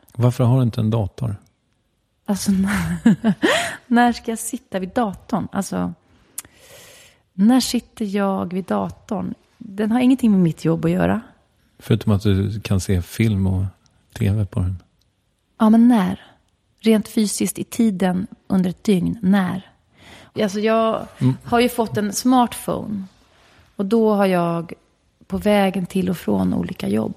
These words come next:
Speaker 2: suttit och tittat på saker. Och det är ju hemskt att se T V-serier i en telefon. Men det har liksom blivit lite det.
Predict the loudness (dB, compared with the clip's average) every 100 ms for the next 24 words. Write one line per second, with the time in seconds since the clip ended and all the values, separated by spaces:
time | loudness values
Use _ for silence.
0 | -6 -4 -4 -6 -6 -6 -6 -8 -4 -4
1 | -4 -8 -16 -16 -20 -20 -20 -12 -2 2
2 | 4 4 2 -2 -4 -4 -4 -4 -4 -4
3 | -4 -2 0 0 -2 -2 -4 -4 -6 -6
4 | -2 -2 0 0 2 4 4 2 0 0
5 | 0 -4 -4 -6